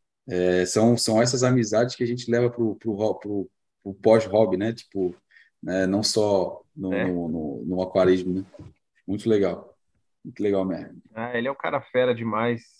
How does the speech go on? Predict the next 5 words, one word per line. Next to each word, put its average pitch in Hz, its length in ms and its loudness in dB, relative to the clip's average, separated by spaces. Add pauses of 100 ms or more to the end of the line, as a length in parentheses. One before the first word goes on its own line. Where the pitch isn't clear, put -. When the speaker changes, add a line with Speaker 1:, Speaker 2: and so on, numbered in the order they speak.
(140)
Speaker 2:
simpático 123 680 0
ao 120 80 4
extremo, 123 580 -2
gente 123 280 -10
finíssima. 113 580 -8